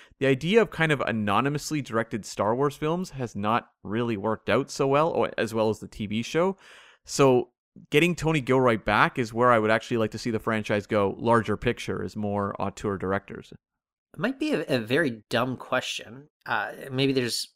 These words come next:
Speaker 2: an obvious answer, but why hasn't Jon Favreau been tapped at this point for a feature film? Is it just that, um, he's having too much fun doing shows like The Mandalorian?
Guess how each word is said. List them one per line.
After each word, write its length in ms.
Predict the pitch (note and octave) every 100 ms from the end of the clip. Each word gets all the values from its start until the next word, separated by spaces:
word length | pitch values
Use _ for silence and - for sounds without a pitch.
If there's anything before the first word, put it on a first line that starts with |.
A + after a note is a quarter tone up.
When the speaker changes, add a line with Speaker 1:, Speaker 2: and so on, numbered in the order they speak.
| _
Speaker 2:
an 160 | A#2
obvious 480 | A2+ A#2 D3 A#2+ G2+
answer, 540 | B2 C3 - F#2+ G2 -
but 280 | - C#3 -
why 260 | C#3 E3 C4
hasn't 420 | B3+ A#3 A3 E3+
Jon 200 | D#3+ D3
Favreau 540 | - A#2 A#2+ G#2 G2+ G2+ -
been 180 | A2 G2+ _
tapped 720 | - - C#3 A#2 - - - - -
at 240 | A2+ -
this 220 | - A#2 -
point 320 | - G#2+ G#2
for 540 | - - G#2+ G2+ G2 -
a 100 | G#2+
feature 400 | - B2 - -
film? 360 | - E3 F#2
Is 100 | A2
it 100 | C3+
just 260 | C3+ E3 -
that, 280 | D#3 C3+ -
um, 340 | B2+ A#2+ A#2+
he's 240 | - - C3+
having 200 | D3+ C3+
too 140 | -
much 240 | D3+ C3+ -
fun 400 | C#3+ C#3 C3+ C3+ _ _ _ -
doing 220 | C3 B2+
shows 480 | - B2+ B2+ B2+ -
like 220 | A#2 -
The 80 | -
Mandalorian? 720 | A#2+ A#2+ A2+ A2 D3+ F3+ G#3+